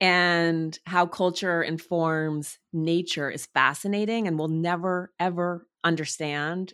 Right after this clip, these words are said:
the implications of that. Because even let's think about this idea of women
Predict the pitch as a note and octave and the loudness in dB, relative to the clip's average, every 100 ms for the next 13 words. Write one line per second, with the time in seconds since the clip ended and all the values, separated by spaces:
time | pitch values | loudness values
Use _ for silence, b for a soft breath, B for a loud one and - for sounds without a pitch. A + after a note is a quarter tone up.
0 | - D#3+ D#3 - C#3+ C#3 B2+ C3 A#2+ A2+ | -8 -6 -6 -8 -8 -8 -8 -12 -14 -14
1 | - C3+ - F3 E3 E3+ D3+ D3 C#3+ - | -6 -6 -6 -8 -6 -2 -2 -2 -6 -12
2 | _ _ - A3 G#3 G3+ F#3 - F#3 E3+ | _ _ -2 0 2 2 0 -2 -2 2
3 | D#3+ - F3 E3 D#3 D#3 D#3+ D3 D#3 F#3 | 2 0 -6 -2 -2 0 -2 -2 -4 -4
4 | F#3+ F3 D#3+ D#3 D#3 D#3+ | 0 0 0 -2 -6 -8